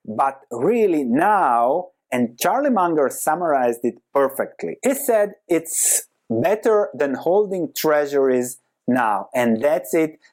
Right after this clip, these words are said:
That summarizes everything. Four words from Charlie Munger tell you all you need to know. And that is very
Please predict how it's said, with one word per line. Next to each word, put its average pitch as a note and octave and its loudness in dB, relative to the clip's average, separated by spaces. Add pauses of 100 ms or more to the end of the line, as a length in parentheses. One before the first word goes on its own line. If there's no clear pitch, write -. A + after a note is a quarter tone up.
That C#3+ -2
summarizes E3+ 0 (200)
everything. A#2+ 0 (160)
Four A3 2
words E3+ 0
from C3 -2
Charlie E3+ 0
Munger B2+ -2 (300)
tell E3+ 0
you C3 2 (120)
all C4 2
you E3 -2
need C#3 -2
to D3 0
know. C#3 0
And G#3+ 2
that B3+ -2
is F3+ -4
very G3 2